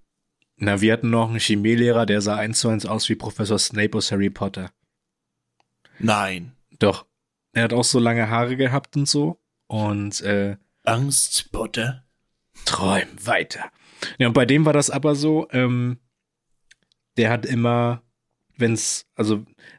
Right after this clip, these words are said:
Speaker 1: das Coole war, wir haben ganz viele Praxisexperimente bei ihm gemacht.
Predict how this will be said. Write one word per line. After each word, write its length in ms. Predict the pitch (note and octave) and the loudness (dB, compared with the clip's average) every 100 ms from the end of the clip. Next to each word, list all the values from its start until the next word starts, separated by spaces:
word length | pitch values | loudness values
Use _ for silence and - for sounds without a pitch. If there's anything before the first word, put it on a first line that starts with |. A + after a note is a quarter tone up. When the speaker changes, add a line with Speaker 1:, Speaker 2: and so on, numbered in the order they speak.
| - | -4
Speaker 1:
das 140 | A#2 | -2
Coole 340 | - G#3 G#3 D#3 | 2 4 4 4
war, 400 | D3 D3+ D3 B2 | 6 6 4 0
wir 100 | B2+ | 0
haben 180 | A#2+ A#2+ | 0 0
ganz 220 | A#2+ - | 0 0
viele 200 | A2+ A2+ | 2 2
Praxisexperimente 1160 | - A2+ - A2+ A2 G2+ - G#2+ G2+ G2+ G2 | 0 -2 0 -2 -2 -6 -4 -2 -2 -4 -4
bei 140 | G2+ G2+ | -4 -6
ihm 200 | G2 G2 | -6 -8
gemacht. 440 | F#2 F#2 F#2 - | -8 -10 -10 -16